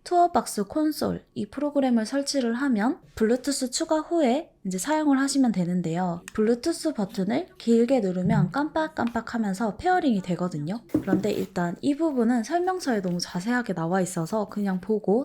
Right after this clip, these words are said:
따라하면 충분히 하실 수 있는 부분이라서 넘어갈게요. 그리고 이 창이 바로 사전 설정 세팅이라는 건데요.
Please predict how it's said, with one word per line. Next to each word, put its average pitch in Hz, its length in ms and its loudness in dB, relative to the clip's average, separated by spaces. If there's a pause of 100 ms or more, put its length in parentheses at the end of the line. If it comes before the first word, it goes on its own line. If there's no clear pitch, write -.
따라하면 277 560 2
충분히 330 380 0
하실 285 260 0
수 254 140 -2
있는 190 180 -2
부분이라서 170 600 -4
넘어갈게요. 170 720 -2 (220)
그리고 196 560 4
이 254 240 -2
창이 311 380 0
바로 190 340 0
사전 320 420 0
설정 254 560 0
세팅이라는 240 680 0
건데요. 165 600 -2